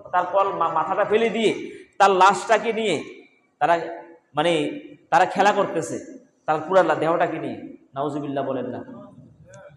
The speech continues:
ওই দিন দেখলাম দুইজন ভদ্র মহিলা মুসলিম অটোর মধ্যে উঠছে, এই হিন্দু জালেমগুলো গিয়ে এই উগ্রপন্থী হিন্দুরা গিয়ে এদেরকে আক্রমণ শুরু করছে বিনা কারণে।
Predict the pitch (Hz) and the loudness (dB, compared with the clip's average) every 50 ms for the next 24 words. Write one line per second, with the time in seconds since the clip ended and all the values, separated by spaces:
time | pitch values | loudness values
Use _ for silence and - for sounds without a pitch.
0 | _ _ _ _ _ _ _ _ _ _ - 170 190 190 226 214 220 202 196 220 | _ _ _ _ _ _ _ _ _ _ -2 -2 0 2 2 2 2 2 4 4
1 | 220 214 175 156 208 208 185 226 226 202 175 - - - - _ _ _ _ _ | 4 4 2 -4 -2 0 0 0 0 -2 -6 -12 -16 -18 -20 _ _ _ _ _
2 | - 170 190 175 190 220 202 208 202 214 214 214 202 185 190 - - - 220 214 | 0 2 2 2 2 0 2 2 2 2 4 4 2 2 0 -4 -2 2 2 2
3 | 185 151 - - - - - - _ - - 196 190 214 202 - 196 180 - 208 | 2 0 -6 -12 -14 -16 -20 -20 _ -2 0 0 0 0 -2 -2 -2 -2 0 0
4 | 208 196 185 - - 196 170 139 - - - 151 143 135 170 190 - - 214 196 | 0 0 0 -4 -4 -2 -2 -2 -4 -4 -8 -8 -6 -4 -4 -4 -2 -2 -2 0
5 | 147 175 175 190 208 208 202 190 208 208 196 160 180 196 180 151 - - - - | 2 2 2 2 2 0 0 0 0 0 0 0 0 0 0 0 -2 -4 -8 -12
6 | - - - - - _ _ _ _ - 165 165 180 190 180 190 208 185 190 190 | -14 -16 -18 -20 -20 _ _ _ _ -10 -4 0 0 2 2 2 2 2 2 0
7 | 190 196 190 185 185 196 190 190 175 175 175 165 165 180 170 - 185 165 170 170 | 0 0 0 0 0 2 2 2 4 4 2 2 0 -2 -2 0 2 2 2 2
8 | 175 185 170 170 165 - 170 156 156 139 135 131 - - 117 - - - - 202 | 0 -2 -2 -2 -2 -6 -6 -6 -4 -4 -4 -6 -6 -8 -10 -10 -10 -6 -4 0
9 | 233 226 196 202 185 165 135 - | 0 2 2 2 2 0 0 -4